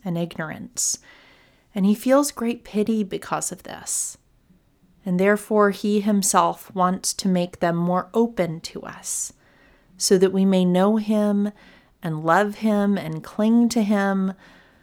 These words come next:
for everything that is helpful to us to understand and to know.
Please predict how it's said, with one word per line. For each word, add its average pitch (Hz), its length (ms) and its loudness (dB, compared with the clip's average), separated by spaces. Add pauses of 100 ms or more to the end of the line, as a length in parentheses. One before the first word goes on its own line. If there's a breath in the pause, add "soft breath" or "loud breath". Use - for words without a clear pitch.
(440 soft breath)
for - 200 -2
everything 254 720 4
that 202 160 4
is 170 140 2
helpful 196 520 -2
to 165 380 -8
us 156 340 -6
to - 180 -4
understand 180 1000 -2
and 170 220 -10
to - 160 -12
know. 180 600 -4